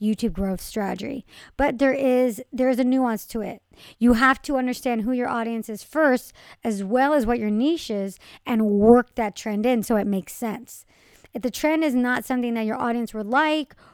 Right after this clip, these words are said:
or is related to your niche, then it is inauthentic, and then it just screams like you're just following the trends, right?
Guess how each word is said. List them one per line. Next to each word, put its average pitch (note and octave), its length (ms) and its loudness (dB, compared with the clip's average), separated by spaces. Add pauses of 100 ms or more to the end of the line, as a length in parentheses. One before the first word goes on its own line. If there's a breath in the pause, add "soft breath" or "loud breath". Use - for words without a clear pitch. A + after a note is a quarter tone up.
(200 soft breath)
or A#3+ 120 -2
is G#3 100 -6
related A3+ 340 -4
to A3 120 -8
your G#3 120 -2
niche, C4 540 6
then A#3+ 320 -4
it C4 140 2
is C#4+ 160 2
inauthentic, A#3 880 0
and A3+ 160 -2
then A3 100 -2
it G#3+ 120 -4
just - 240 -8
screams A3+ 360 0
like G#3 140 -2
you're G#3+ 100 -2
just F#3 500 -8
following F#3 400 -4
the F#3 100 -10
trends, - 520 -12 (420 soft breath)
right? G#3+ 360 -4